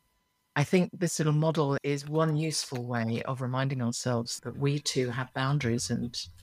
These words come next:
values, and it's okay to say no. Again, Yuri's work suggests that people are fearful about saying no because they fear it's gonna damage a relationship, but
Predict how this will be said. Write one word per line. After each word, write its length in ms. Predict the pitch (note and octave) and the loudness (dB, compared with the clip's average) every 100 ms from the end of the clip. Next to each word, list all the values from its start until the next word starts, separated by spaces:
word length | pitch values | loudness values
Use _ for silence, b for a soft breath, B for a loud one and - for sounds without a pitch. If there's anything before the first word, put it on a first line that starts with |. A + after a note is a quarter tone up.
| - | -6
values, 580 | C#3 C3+ C3+ B2 A#2+ - - | 0 2 2 -4 -6 -4 2
and 100 | D3+ | 2
it's 160 | D#3 | 2
okay 400 | G3+ G#3 G#3 A#3 | 0 0 0 0
to 120 | B3 | 0
say 280 | A3+ - F3+ | -2 -2 -2
no. 280 | E3+ G#3 G3+ - | 0 2 0 -2
Again, 260 | E3 D#3+ D#3+ | 0 2 2
Yuri's 360 | D#3 D#3 D3+ D#3+ | 2 0 -2 0
work 220 | D#3 - | -2 -2
suggests 480 | - E3+ D#3 - - | -4 0 0 0 -2
that 160 | D3+ - | -2 -2
people 300 | - D3+ D3+ | -10 -8 -6
are 40 | D3+ | -6
fearful 520 | - F#3 G#3 - D#3 | 2 2 2 -2 -2
about 340 | A#2+ A2 - | 2 0 0
saying 360 | - C3 B2 B2 | -4 -2 0 2
no 180 | A#2+ A2+ | 0 0
because 380 | C#3 - C#3 | -2 -2 -4
they 140 | C#3 C#3 | -2 -2
fear 260 | - C#3+ | 0 0
it's 120 | C3 - | 0 -2
gonna 220 | C3 C3 | -4 -2
damage 380 | C3+ C3 A#2+ B2 | 0 0 0 -2
a 40 | |
relationship, 680 | A#2+ C3 D3 C#3+ - - - - | 0 0 -2 -4 -4 -4 -4 -2
but 200 | - | -2